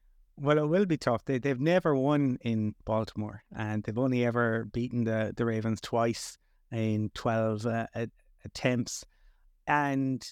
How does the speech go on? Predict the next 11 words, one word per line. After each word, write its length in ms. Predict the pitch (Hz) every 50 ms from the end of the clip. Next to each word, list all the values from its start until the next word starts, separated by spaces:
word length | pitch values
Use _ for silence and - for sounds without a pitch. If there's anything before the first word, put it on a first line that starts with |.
| _ _ 165
yeah, 340 | 151 160 160 151 - 135
you, 240 | 123 123 123 131 135
you 220 | 127 120 131 143 135
listed 320 | 147 151 - - - 139
out, 220 | 135 135 135 135 - _ _ _ _ -
you 120 | - 127 123
know, 160 | 120 120 120
a, 160 | 117 123 - -
a 80 | 120 123
lot 280 | 127 127 127 127 131 131
of 280 | 127 127 123 120 113